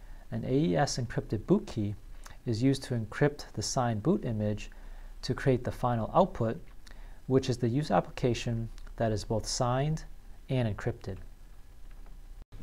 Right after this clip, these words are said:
The boot images we just discussed will be programmed into flash memory, but this is not sufficient to enable secure boot. The I dot M X R T processor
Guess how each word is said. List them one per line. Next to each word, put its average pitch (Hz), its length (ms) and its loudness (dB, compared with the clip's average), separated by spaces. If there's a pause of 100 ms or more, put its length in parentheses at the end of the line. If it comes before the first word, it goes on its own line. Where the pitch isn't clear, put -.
(720)
The - 60 2
boot 311 180 10
images 165 400 8
we 139 100 6
just 151 220 4
discussed - 640 4
will 120 100 0
be 113 140 4
programmed 135 440 4
into 120 180 -2
flash 117 360 2
memory, 98 360 -2 (520)
but 107 120 0
this 180 140 10
is 202 120 8
not 170 160 10
sufficient - 560 2 (160)
to - 140 -4
enable 117 280 4
secure - 340 -2
boot. 110 280 0 (880)
The 127 140 4
I 131 100 8
dot 185 160 8
M 165 140 6
X 147 300 4
R 135 140 8
T 117 200 2
processor 107 680 0